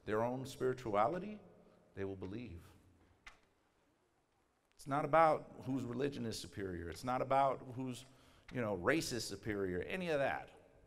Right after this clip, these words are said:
It's about the fact that we're all human beings. We're here. We gotta, we gotta stand up for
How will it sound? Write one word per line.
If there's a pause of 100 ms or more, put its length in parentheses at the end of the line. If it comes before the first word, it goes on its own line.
(440)
It's
about
the
fact
that (440)
we're
all
human
beings.
We're
here. (480)
We
gotta, (200)
we
gotta
stand
up
for